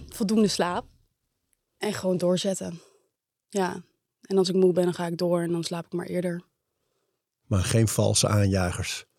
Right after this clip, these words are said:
Speaker 1: Nou ja, niet dat ik nooit cafeïne drink. Af en toe dan drink ik wel, ja, Mon-, nou, Monster, dat heb ik eigenlijk pas
Speaker 2: <laughs>
Speaker 1: laatst ontdekt.
Speaker 2: Ja.
Speaker 1: In Engeland. Ik weet niet, in Engeland drinken ze veel Monster.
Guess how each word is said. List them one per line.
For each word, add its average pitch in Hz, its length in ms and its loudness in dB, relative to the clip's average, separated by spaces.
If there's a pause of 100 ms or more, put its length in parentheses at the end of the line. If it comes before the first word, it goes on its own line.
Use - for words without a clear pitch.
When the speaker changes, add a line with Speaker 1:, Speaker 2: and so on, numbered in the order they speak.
(1300)
Speaker 1:
Nou 214 140 4
ja, 196 240 2 (760)
niet 202 260 4
dat 175 120 -2
ik 170 100 -6
nooit 196 600 6
cafeïne 180 440 4
drink. 165 380 2 (140)
Af 175 240 0
en 180 80 2
toe 165 180 -4
dan 160 300 -6
drink 160 240 -8
ik 160 120 -14
wel, 160 520 -10 (1120)
ja, 190 260 -18 (200)
Mon-, 175 500 -2
nou, 202 300 4
Monster, 233 520 0
dat 220 80 -10
heb 226 120 -2
ik - 80 -20
eigenlijk 214 320 -8
pas 202 300 -4
Speaker 2:
<laughs> - 40 -8
Speaker 1:
laatst 202 360 2
ontdekt. 180 440 -6 (320)
Speaker 2:
Ja. - 400 -2
Speaker 1:
In 208 140 -2
Engeland. 180 420 4
Ik 196 80 -4
weet 202 100 2
niet, 196 120 0
in 202 80 -4
Engeland 240 280 0
drinken 208 220 2
ze - 80 -2
veel 220 160 2
Monster. 170 400 0